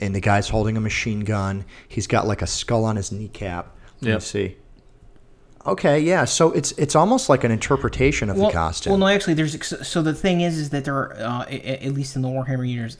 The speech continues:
Speaker 3: there are different versions,
Speaker 1: Sure.
Speaker 3: models of that power armor, depending on its age and what, whatnot. So depending on, you know, like, if you go by, if you go by story lore, how, uh, how, how much of a baller you were in that particular legion determines which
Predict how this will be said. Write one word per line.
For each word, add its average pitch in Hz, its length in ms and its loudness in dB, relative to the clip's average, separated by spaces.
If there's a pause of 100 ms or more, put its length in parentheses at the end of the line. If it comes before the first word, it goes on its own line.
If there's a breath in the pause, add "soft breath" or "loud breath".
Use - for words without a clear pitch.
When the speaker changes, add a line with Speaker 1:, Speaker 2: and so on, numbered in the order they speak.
Speaker 3:
there 139 160 -4
are 127 220 -4
different 147 460 -4
versions, 127 880 -4 (100)
Speaker 1:
Sure. 90 400 0 (160)
Speaker 3:
models 131 600 2
of 117 120 -2
that 117 240 -4
power 127 360 -2
armor, 143 320 -2
depending 127 520 -2
on 110 160 -4
its 104 200 -10
age 120 340 -4
and 120 140 -4
what, 117 280 -8
whatnot. 127 640 -4
So 113 180 -4
depending 117 500 -4
on, 110 260 -6
you 110 160 -6
know, 117 80 -6
like, 110 160 -6
if - 80 -10
you 123 80 -6
go 123 120 -2
by, 117 260 -2
if 113 120 -14
you 139 60 -2
go 147 120 -2
by 135 120 -2
story 151 540 0
lore, 120 340 -2 (380 loud breath)
how, 139 320 4
uh, 120 220 2 (240)
how, 143 280 0
how 135 100 2
much 143 200 2
of 120 100 2
a 113 60 2
baller 127 540 4
you 113 140 2
were 110 360 -2
in 117 160 -6
that 117 160 -4
particular 117 500 -4
legion 117 340 -4
determines 117 500 -6
which 113 460 -6